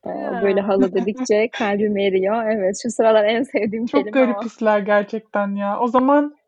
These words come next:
Speaker 3: diğer sorumuz, "Yüzünü her zaman gülümseten şey nedir?" eee, sorusu da benzer bir yanıt alır diye düşünüyorum. <laughs>
Speaker 1: Evet. Ben köpüşleri, bebişleri ve karın yağdığını gördüğümde anında böyle müthiş bir,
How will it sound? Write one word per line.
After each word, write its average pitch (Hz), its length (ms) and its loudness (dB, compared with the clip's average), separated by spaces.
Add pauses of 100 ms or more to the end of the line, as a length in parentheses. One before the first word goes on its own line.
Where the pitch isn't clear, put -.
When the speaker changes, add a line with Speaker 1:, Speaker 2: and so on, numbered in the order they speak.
(120)
Speaker 3:
diğer 254 260 6
sorumuz, 262 580 -2
"Yüzünü 254 560 0
her 254 180 2
zaman 240 380 0
gülümseten 233 580 -4
şey 233 280 -2
nedir?" 220 440 -4 (100)
eee, 220 240 -4
sorusu 226 420 -2
da 240 140 2
benzer 220 460 2
bir 202 60 -4
yanıt 226 240 -4
alır 208 300 -2
diye 185 180 -6
düşünüyorum. 190 480 -8
<laughs> - 360 -20 (1700)
Speaker 1:
Evet. 190 460 -8 (140)
Ben 254 440 0
köpüşleri, 240 920 2
bebişleri 214 880 -2
ve 214 160 -4 (100)
karın 226 320 0
yağdığını 185 440 -4
gördüğümde 208 760 -4
anında 226 480 -4
böyle 233 380 -4 (260)
müthiş - 360 -6
bir, 220 160 -6